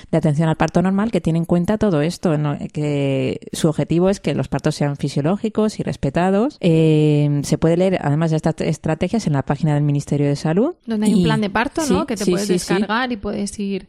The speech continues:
Speaker 2: viendo qué
Speaker 1: Ujú.
Speaker 2: decides
Speaker 1: Que es
Speaker 2: y
Speaker 1: lo,
Speaker 2: no.
Speaker 1: exactamente, que es lo que quieres. También hay una página web muy interesante que está hecha por madres y también por profesionales de, del parto, que es El parto es nuestro. Ahí podéis encontrar, pues, un montón de información. Y también hay un par de libros que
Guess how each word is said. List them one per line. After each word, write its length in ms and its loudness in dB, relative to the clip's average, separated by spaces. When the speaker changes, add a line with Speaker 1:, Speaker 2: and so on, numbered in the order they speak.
Speaker 2:
viendo 260 0
qué 100 2
Speaker 1:
Ujú. 80 0
Speaker 2:
decides 360 -4
Speaker 1:
Que 60 2
es 80 2
Speaker 2:
y 20 2
Speaker 1:
lo, 80 2
Speaker 2:
no. 280 -4
Speaker 1:
exactamente, 540 0
que 60 -2
es 60 0
lo 100 0
que 140 -4
quieres. 340 0
También 260 2
hay 60 4
una 140 2
página 360 0
web 240 4
muy 460 0
interesante 960 0
que 560 0
está 440 0
hecha 200 -4
por 160 -2
madres 240 0
y 40 -2
también 220 -2
por 120 -2
profesionales 680 -2
de, 500 -2
del 180 -4
parto, 340 0
que 120 -4
es 120 -6
El 140 -4
parto 320 -2
es 80 -2
nuestro. 560 -2
Ahí 180 -2
podéis 260 -4
encontrar, 280 0
pues, 180 -4
un 60 -4
montón 320 -2
de 60 0
información. 720 -2
Y 120 2
también 380 2
hay 340 2
un 140 0
par 160 2
de 100 0
libros 340 0
que 560 -2